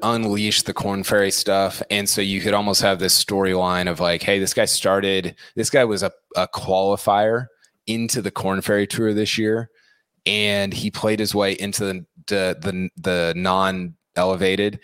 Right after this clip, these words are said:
and then he played his way into the elevated, which would be just, like, it, it would be, like, one of those English Premier League stories, but instead of over years, it's over weeks or months, which is sorta how golf works.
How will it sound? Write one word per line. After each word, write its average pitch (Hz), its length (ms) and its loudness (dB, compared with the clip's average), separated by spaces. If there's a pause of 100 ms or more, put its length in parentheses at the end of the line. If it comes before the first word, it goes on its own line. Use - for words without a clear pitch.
(240)
and 110 240 -4
then 139 200 -4
he 127 100 0
played 117 220 2
his 110 140 -2
way 107 160 2
into 95 180 -2
the 90 180 0
elevated, 113 640 0
which - 180 -2
would 107 140 -4
be 110 180 0
just, 101 360 0
like, 92 380 0 (1040)
it, 113 220 0 (160)
it 127 120 2
would 120 160 -2
be, 127 200 2
like, 104 280 2 (100)
one 113 180 0
of 104 60 0
those 98 160 0
English 104 480 0
Premier 95 400 2
League 107 380 0
stories, 120 600 2 (300)
but 117 100 0
instead 117 280 2
of 104 100 -2
over 98 260 -2
years, 98 480 0
it's 104 160 -2
over 85 220 0
weeks 95 640 -2
or 87 100 2
months, 95 560 0 (360)
which 98 160 0
is - 100 4
sorta 101 200 4
how 98 140 4
golf 92 380 2
works. 90 480 0